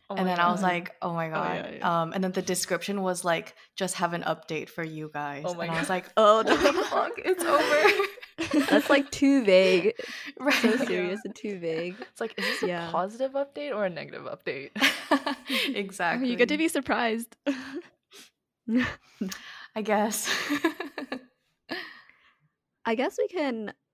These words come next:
Speaker 4: move a little on to maybe wrapping it up a little bit, but what do you think, or what do you consider your biggest challenges that you face out of college, whether it be at work or in your relationships or personal life, or, uh, do you have any advice, basically? Because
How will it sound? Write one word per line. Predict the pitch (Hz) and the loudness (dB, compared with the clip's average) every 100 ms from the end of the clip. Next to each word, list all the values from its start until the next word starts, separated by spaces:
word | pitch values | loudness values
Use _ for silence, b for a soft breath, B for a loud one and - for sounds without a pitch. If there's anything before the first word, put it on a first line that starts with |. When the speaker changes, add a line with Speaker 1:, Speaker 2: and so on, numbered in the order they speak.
| _ | _
Speaker 4:
move | 208 226 | -6 -4
a | 214 | -2
little | 180 175 185 | -2 -2 -2
on | 165 170 175 | -4 -6 -8
to | 208 180 160 156 151 202 _ _ - | -8 -6 -4 -6 -8 -14 _ _ -6
maybe | 196 180 | -2 0
wrapping | 170 170 175 | 0 -2 -6
it | 156 | -8
up | 156 - | -8 -8
a | |
little | 196 220 | -6 -6
bit, | 240 247 - | -4 -6 -4
but | 185 180 - b b - | -2 -2 -6 b b -8
what | 190 | -4
do | 220 | -4
you | 294 | -6
think, | 285 247 254 - _ - | -6 -8 -10 -14 _ -6
or | 202 | -2
what | 190 | -2
do | 254 | -2
you | |
consider | 285 247 - 180 | -2 -4 -2 -4
your | 180 170 | -2 -4
biggest | 165 160 175 - | -6 -8 -8 -8
challenges | 160 160 175 170 | -8 -8 -8 -8
that | 175 | -8
you | 156 | -8
face | 170 160 165 | -8 -8 -8
out | 165 | -10
of | 160 | -10
college, | - 170 160 - | -6 -6 -6 -4
whether | 175 208 | 0 0
it | 202 | 2
be | 196 | 2
at | 180 | 2
work | 165 165 180 - - | 2 0 0 -6 -8
or | 170 170 | -6 -4
in | - - 220 | -6 -8 -10
your | 175 165 143 | -10 -10 -8
relationships | 165 190 254 233 240 - 170 | -4 -2 -2 -6 -8 -8 -14
or | |
personal | - 185 - 185 | -10 -10 -10 -10
life, | 185 180 - | -10 -12 -12
or, | 160 175 B B B B B _ - | -12 -14 B B B B B _ -10
uh, | 175 | -8
do | - | -4
you | 180 | -4
have | 190 170 - | -4 -6 -6
any | 170 | -8
advice, | 165 175 175 170 - | -8 -10 -10 -12 -12
basically? | 175 175 185 185 175 | -14 -12 -10 -6 -6
Because | 175 202 170 170 175 _ | -6 -6 -6 -8 -10 _